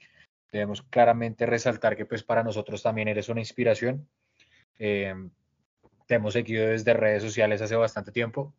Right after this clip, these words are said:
y, pues, hemos visto todo el proceso y todo el avance, tanto deportivo como personal, que has tenido. Así que realmente te damos las gracias de estar el día de hoy con nosotros. Eh,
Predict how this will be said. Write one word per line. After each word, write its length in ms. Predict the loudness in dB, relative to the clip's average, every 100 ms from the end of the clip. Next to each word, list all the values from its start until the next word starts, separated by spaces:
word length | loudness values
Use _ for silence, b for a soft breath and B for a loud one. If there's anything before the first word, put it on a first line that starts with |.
| _ b b b b
y, 60 |
pues, 160 | -4 -2
hemos 220 | -2 -4
visto 320 | -4 -4 -4
todo 180 | 2 2
el 100 | 2
proceso 560 | -2 -2 -2 -4 -6 -8
y 140 | -12 -2
todo 260 | 2 4
el 80 | 4
avance, 440 | 2 0 -4 -8
tanto 340 | -8 -6 -4 -4
deportivo 600 | -4 -4 -6 -2 -2 -2
como 240 | -4 -4
personal, 440 | -2 -2 0 0 0
que 100 | -6
has 120 | -4
tenido. 380 | -4 -2 -4 -8 b b b b b
Así 220 | -10 -8
que 120 | -6
realmente 440 | -2 -2 -2 -8 -4
te 100 | 0
damos 400 | 0 -2 -10 -8
las 240 | -2 0 2
gracias 800 | 2 2 0 -8 -2 0 0 -8
de 180 | -8 -6
estar 300 | -4 2 2
el 140 | 2
día 220 | 0 2 2
de 80 | 2
hoy 100 | -4
con 200 | -8 -8
nosotros. 500 | -4 -6 -8 -18 -20 _ b b b b
Eh, 480 | -2 -2 -2 -6